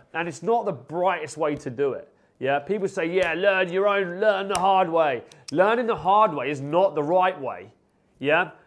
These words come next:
learning from somebody else's hard way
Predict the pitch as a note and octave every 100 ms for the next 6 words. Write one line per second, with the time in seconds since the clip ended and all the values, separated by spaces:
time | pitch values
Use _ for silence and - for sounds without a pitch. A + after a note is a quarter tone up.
0 | _ C#3 F#3+ A3+ A#3 G#3+ D#3 F#3+ D#3+ -
1 | A3 G3+ F#3+ G3+ F#3+ - F3 G#3+ B3+ -
2 | F3+ D3+ - D#3 C#3+ C3+ A#2+ A#2+ B2 F#3+